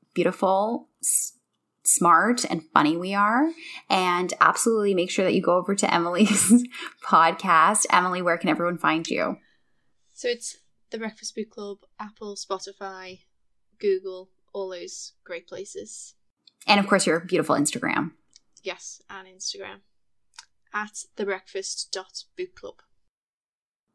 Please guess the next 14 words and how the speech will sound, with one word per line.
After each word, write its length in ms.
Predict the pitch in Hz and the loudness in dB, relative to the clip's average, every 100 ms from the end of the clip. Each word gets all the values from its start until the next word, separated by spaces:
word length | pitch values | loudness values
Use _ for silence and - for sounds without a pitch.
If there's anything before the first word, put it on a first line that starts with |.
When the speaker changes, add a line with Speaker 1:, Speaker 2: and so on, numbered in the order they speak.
| _ _ | _ _
Speaker 1:
Perfect. 500 | - 175 - 151 - - - | -2 0 2 0 0 -6 2
Thank 160 | 233 | 2
you 120 | 240 269 | 4 2
so 360 | - 247 220 | 2 4 6
much 200 | 226 240 | 4 2
for 100 | - | 0
coming 260 | - 202 180 | 2 0 4
on, 160 | 170 | 4
Emily. 320 | 165 170 170 170 | 4 2 -2 -2
You 200 | 180 175 | -2 0
gave 240 | 196 202 | 2 2
us, 180 | 226 214 | 0 0
like, 100 | 202 | 0
such, 460 | - 180 - - | 0 0 -2 -6